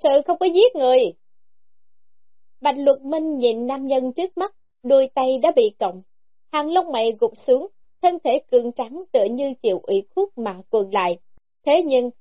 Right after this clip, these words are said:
người phát hiện hiện trường đầu tiên đã nhìn thấy anh ta cầm một con dao nhỏ. Bên chân anh còn nằm thi thể của nạn nhân. "Tôi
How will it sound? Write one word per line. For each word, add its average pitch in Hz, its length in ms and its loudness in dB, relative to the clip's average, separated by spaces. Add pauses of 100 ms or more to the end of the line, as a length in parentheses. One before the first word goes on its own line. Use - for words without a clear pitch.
(140)
người 285 260 6
phát 440 180 -8
hiện 247 240 -2
hiện 247 200 -2
trường 247 280 2
đầu 240 180 0
tiên 285 300 -4 (260)
đã 240 240 -2
nhìn 254 200 0
thấy 269 180 -8
anh 277 200 -12
ta 262 260 -6 (260)
cầm 277 200 -2
một 254 160 4
con 320 220 -4
dao 302 200 0
nhỏ. 226 340 -8 (720)
Bên 294 200 2
chân 277 300 -4
anh 226 200 -12 (300)
còn 277 240 -4
nằm 254 220 -6
thi 330 260 -4
thể 233 280 0
của 294 140 -4
nạn 214 240 -10
nhân. 208 300 -8 (800)
"Tôi 359 140 2